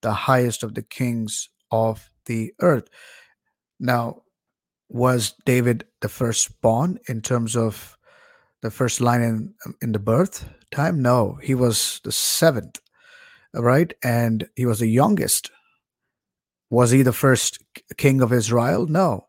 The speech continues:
Saul was the first king of Israel. He was the second. So what was, what is God referring to here? He's talking about the ranking, saying, "I will make him my highest ranking king." He talks about the honor,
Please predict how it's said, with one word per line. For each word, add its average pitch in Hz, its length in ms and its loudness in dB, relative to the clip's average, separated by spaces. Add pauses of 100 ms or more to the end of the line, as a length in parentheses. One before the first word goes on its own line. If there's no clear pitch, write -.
(800)
Saul 151 540 4
was 123 180 0
the 123 80 0
first - 320 -2
king 175 280 0
of 117 140 0
Israel. 110 460 0
He 131 160 -4
was 113 160 -4
the 151 80 -6
second. 139 560 -2
So 127 140 0
what 123 200 2
was, 110 120 2
what 185 160 -2
is 175 120 -2
God 147 300 2
referring 160 380 0
to 104 120 -6
here? - 360 -12 (420)
He's - 100 -16
talking 120 300 -2
about 110 320 -2
the 107 80 -6
ranking, 101 540 -4 (100)
saying, 117 420 -2
"I 113 100 0
will 143 260 4
make 131 320 0
him 113 360 -4
my 101 140 -8
highest 117 560 -6
ranking 107 720 -2 (140)
king." 107 440 -4 (840)
He 117 80 -4
talks - 440 -2
about 107 440 -2 (200)
the 107 220 -6 (100)
honor, 117 600 0